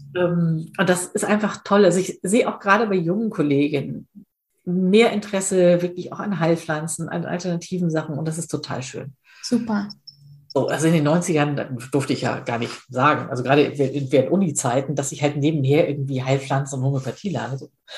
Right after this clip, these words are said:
Speaker 1: ähm, geht irgendwie gar nicht. Gut, chinesische
Speaker 2: Ja.
Speaker 1: Medizin war dann noch so einigermaßen akzeptiert. Und da ist, da ist heute so eine ganz große Offenheit. Und das ist so das Zweite, wo ich einfach für brenne, ist so diese naturheilkundlichen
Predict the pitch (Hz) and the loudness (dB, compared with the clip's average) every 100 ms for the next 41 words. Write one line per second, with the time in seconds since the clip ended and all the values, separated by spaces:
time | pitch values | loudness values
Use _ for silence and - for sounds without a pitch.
0 | - - - 175 151 151 139 170 147 156 | -14 -16 0 2 4 4 2 2 0 -2
1 | 143 143 131 196 202 196 190 - 180 180 | 0 0 2 4 4 4 2 -2 2 2
2 | - 175 190 196 170 165 - 214 214 - | 2 2 4 4 4 2 2 -4 -8 2
3 | 180 170 - - 180 208 196 180 175 170 | 4 4 2 -2 0 2 2 2 0 -4
4 | 170 180 - - 185 175 180 - - - | -6 -8 -8 2 4 4 2 -14 -18 -18
5 | - - - - _ _ _ _ _ _ | -18 -20 -20 -20 _ _ _ _ _ _
6 | - - - - - - 202 202 - - | -8 -6 -4 -6 -6 0 4 4 4 2
7 | 196 202 - 220 214 190 185 220 - 214 | 2 0 0 2 2 0 0 -2 -2 -2
8 | - - - 175 135 131 147 180 220 202 | -2 -6 -8 -4 -2 -2 -2 -2 0 0
9 | 175 - - 147 147 208 214 165 175 208 | 0 -4 -6 -2 0 2 0 2 4 4
10 | 208 165 175 185 175 - 180 175 170 156 | 2 -4 -4 -2 -4 -4 -6 -6 0 2
11 | 202 220 - - - 190 180 180 165 - | 4 2 2 -2 0 0 2 2 0 2
12 | 220 214 208 196 185 180 180 185 180 175 | 2 4 2 -2 -4 -4 -4 -2 0 0
13 | 175 | -2